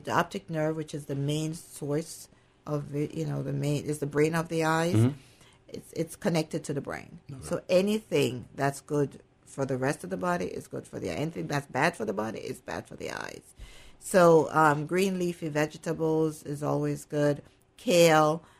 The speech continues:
Speaker 1: um, spinach, um, um, carrots, um, sweet potatoes,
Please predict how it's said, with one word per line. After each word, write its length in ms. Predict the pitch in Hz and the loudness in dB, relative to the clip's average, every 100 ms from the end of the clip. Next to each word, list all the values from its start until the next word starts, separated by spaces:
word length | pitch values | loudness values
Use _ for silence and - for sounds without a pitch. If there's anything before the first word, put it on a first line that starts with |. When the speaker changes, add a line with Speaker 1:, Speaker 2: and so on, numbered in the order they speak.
| _ - | _ -6
Speaker 1:
um, 300 | 151 147 143 | -2 0 -2
spinach, 920 | - - 202 175 160 156 160 - - _ _ _ - | -6 -4 -2 0 0 -2 -4 -12 -16 _ _ _ -8
um, 640 | 147 143 143 143 143 143 - _ _ _ _ _ - | -4 -2 -2 -2 -4 -6 -12 _ _ _ _ _ -12
um, 320 | 143 143 143 | -6 -4 -6
carrots, 800 | - 214 202 185 180 175 - - | -8 0 2 4 2 -2 -8 -10
um, 340 | - 147 143 143 | -2 0 0 0
sweet 260 | - 196 - | -4 -8 -8
potatoes, 720 | 175 - 180 175 170 165 165 | -10 -4 -2 0 0 0 0